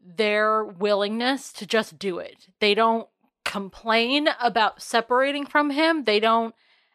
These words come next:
ask, "How on earth am I supposed to accomplish that?" They just go.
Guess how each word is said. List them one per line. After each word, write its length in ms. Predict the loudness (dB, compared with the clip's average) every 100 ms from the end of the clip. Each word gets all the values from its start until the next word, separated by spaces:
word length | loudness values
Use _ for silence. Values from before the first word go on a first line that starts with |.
| _
ask, 400 | 0 0 0 -10 -12
"How 420 | -14 -4 0 2
on 100 | 0
earth 300 | -2 -2 0
am 80 | -2
I 80 |
supposed 480 | 0 -4 -2 -2 -2
to 120 | -4 -2
accomplish 500 | 0 -2 -2 -8 -2
that?" 300 | 0 0 -4
They 100 | -6
just 220 | -6 0
go. 480 | 0 2 -2 -10